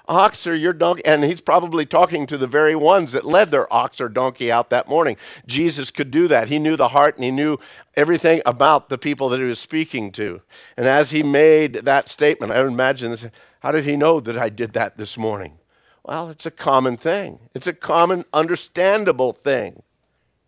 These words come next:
They had more compassion on their livestock, though, than they did on this poor woman.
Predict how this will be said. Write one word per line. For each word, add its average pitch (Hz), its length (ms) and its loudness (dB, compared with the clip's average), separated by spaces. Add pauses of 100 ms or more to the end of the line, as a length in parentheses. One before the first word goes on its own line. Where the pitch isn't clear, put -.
They 170 200 2
had 175 160 4
more 208 280 8
compassion 185 760 2
on 151 140 4
their 143 200 4
livestock, 156 760 4
though, 123 260 0
than 135 160 -2
they 135 120 0
did 131 220 -2
on 139 140 2
this 131 160 -6
poor 131 280 -4
woman. 170 360 -4